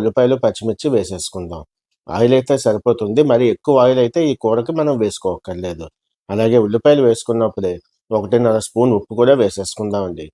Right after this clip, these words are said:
ఉల్లిపాయలు కూడా మరీ గోల్డెన్ బ్రౌన్ వచ్చేంతగా వేపుకోక్కర్లేదు. నార్మల్గా అందులో పచ్చిదనం పోయి మంచి టెక్స్చర్ వచ్చే వరకు వేపుకుంటే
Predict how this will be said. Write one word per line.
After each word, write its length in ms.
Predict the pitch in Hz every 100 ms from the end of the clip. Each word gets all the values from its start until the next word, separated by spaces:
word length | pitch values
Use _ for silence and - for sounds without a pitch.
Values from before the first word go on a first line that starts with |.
| _ _ -
ఉల్లిపాయలు 400 | 104 113 147 143 135
కూడా 140 | 131 123
మరీ 180 | 107 113 120 104
గోల్డెన్ 300 | 107 117 135 139
బ్రౌన్ 220 | 147 131
వచ్చేంతగా 540 | 107 127 120 - 113 127
వేపుకోక్కర్లేదు. 920 | 104 98 - 120 - 113 98 92 104 180 _ _ _ - 101
నార్మల్గా 520 | 107 123 139 127 131 120 _ _ 101
అందులో 220 | 110 123 120
పచ్చిదనం 480 | 98 127 139 143 131
పోయి 260 | 113 110 110 101 _ - 107
మంచి 220 | 113 127 104
టెక్స్చర్ 340 | 92 - 143 120
వచ్చే 200 | - 127
వరకు 200 | 120 117 120
వేపుకుంటే 460 | 107 - 113 113